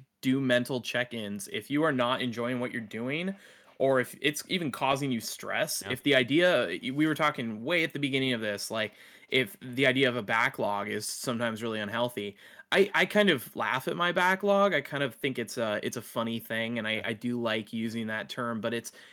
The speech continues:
Speaker 1: it's something that gives me joy, not pain. And I know that there are people who stress out because they have, like, you know, ten, twenty, a hundred games in their backlog, and they're like, like, "I just,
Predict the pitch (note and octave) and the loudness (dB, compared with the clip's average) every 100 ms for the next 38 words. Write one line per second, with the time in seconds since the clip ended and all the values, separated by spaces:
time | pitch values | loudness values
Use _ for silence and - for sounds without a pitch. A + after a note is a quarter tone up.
0 | - D4+ D4 A3 A3+ A3 C#3+ D3 C3 A#2+ | -2 0 4 2 4 4 4 2 2 -2
1 | A2+ G2+ G#2+ A2 A#2 B2+ A#2 A2+ A2 - | -4 -4 -6 -2 0 0 -2 -2 -4 -6
2 | - _ _ _ - C3 A2+ G#2+ G#2 C#3 | -20 _ _ _ -6 -4 -4 -6 -4 0
3 | C3+ C3 D3 D#3 C3+ C3+ A#2 - B2+ C3+ | 2 2 2 0 2 2 2 -2 -4 -2
4 | A2 A2 - - - A#2 B2 A2+ B2+ A2 | -2 -2 -4 -4 -4 -4 0 2 4 2
5 | - - - _ C3+ C#3+ C3 A#2+ C3 C3 | -2 -16 -20 _ -2 0 2 2 4 2
6 | B2 A2 G#2 - - _ _ - A#2 G#2 | 2 2 0 -6 -20 _ _ -6 -4 -4
7 | G2+ G2 _ - B2 B2 A#2 - A#2+ A#2+ | -6 -10 _ -6 -2 -2 -4 -4 -4 -2
8 | A#2+ A2 G2+ C#3+ C3 B2 A2+ A2+ C3 B2 | -2 -4 -4 -4 -2 -4 -4 -4 -2 -4
9 | A2 G2+ G2 G2 B2+ D3+ G#2 G2 G2+ G#2 | -4 -8 -8 -2 -2 0 -4 -4 -8 -8
10 | G#2+ A2+ A2 - - - - C#3+ D3+ E3+ | -6 -6 -6 -10 -20 -18 0 2 4 2
11 | - | -2